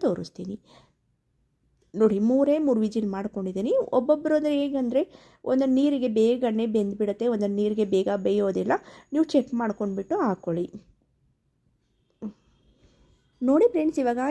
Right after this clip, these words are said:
ಗ್ಯಾಸ್ ಮೇಲೆ ಒಂದು ಬಾಣಲೆ ಇಟ್ಟಿದ್ದೀನಿ. ಅದಕ್ಕೆ ಎರಡು ಸ್ಪೂನಷ್ಟು ಎಣ್ಣೆ ಹಾಕ್ಕೊಂಡಿದ್ದೀನಿ. ಇದಕ್ಕೇ ಬಂದು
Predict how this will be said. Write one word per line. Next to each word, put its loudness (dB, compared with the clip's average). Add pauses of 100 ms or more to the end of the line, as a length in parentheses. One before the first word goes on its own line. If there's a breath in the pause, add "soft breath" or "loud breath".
(140)
ಗ್ಯಾಸ್ -6
ಮೇಲೆ -4
ಒಂದು 0
ಬಾಣಲೆ 0
ಇಟ್ಟಿದ್ದೀನಿ. -2 (140)
ಅದಕ್ಕೆ 0 (140)
ಎರಡು 2
ಸ್ಪೂನಷ್ಟು -6 (140)
ಎಣ್ಣೆ -2
ಹಾಕ್ಕೊಂಡಿದ್ದೀನಿ. -4 (180)
ಇದಕ್ಕೇ -2
ಬಂದು 0